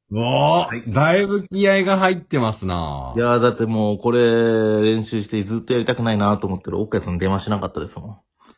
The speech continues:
Speaker 2: ん。
Speaker 1: ねえ。
Speaker 2: うん。
Speaker 1: もう二週間近く前回の収録から経ってるからね。
Speaker 2: <laughs> やべえ、次落語やらんといかんと思うとね、もう。<laughs> やる。
Speaker 1: どんだけメンタル弱いんだよ。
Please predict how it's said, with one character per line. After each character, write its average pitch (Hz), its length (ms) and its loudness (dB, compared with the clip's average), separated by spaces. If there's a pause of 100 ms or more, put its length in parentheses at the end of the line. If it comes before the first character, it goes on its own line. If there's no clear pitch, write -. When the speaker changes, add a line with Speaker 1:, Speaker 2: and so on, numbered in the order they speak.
(180)
Speaker 2:
ん。 120 40 0
Speaker 1:
ね 127 400 2
え。 - 40 -16
Speaker 2:
う 101 100 0
ん。 92 500 0
Speaker 1:
も 117 280 -2
う - 20 -6
二 110 180 0
週 180 260 0
間 175 240 2
近 175 220 -2
く 90 420 -4 (100)
前 104 360 -2
回 92 200 -4
の 87 200 -6
収 101 200 -4
録 92 260 -6
か 311 100 4
ら - 60 4
経 185 160 2
っ 139 60 0 (180)
て 143 60 -2
る 135 60 0
か - 280 -4
ら 135 120 0
ね。 123 180 -2
Speaker 2:
<laughs> 123 180 -4
や 113 140 -4
べ 120 120 -2
え、 117 40 -2
次 120 300 -2
落 120 240 2
語 254 80 -2
や 254 100 0
ら 262 100 -2
ん 240 80 -2
と 151 80 -4
い 123 80 -2
か 113 160 -2
ん 104 120 0
と 101 80 -4
思 95 160 -2
う 90 40 -10
と 95 60 -8
ね、 87 120 -6
も 87 200 -2
う。 - 0 -
<laughs> 120 1300 -2
や 110 80 2
る。 104 120 0 (960)
Speaker 1:
ど 165 380 0
ん 247 140 0
だ 233 160 -2
け 220 380 -2
メ - 0 -
ン - 40 -4 (560)
タ 165 100 2
ル 98 120 -2
弱 107 220 0
い 110 100 -2
ん 95 120 -4
だ 85 160 -4
よ。 80 100 -6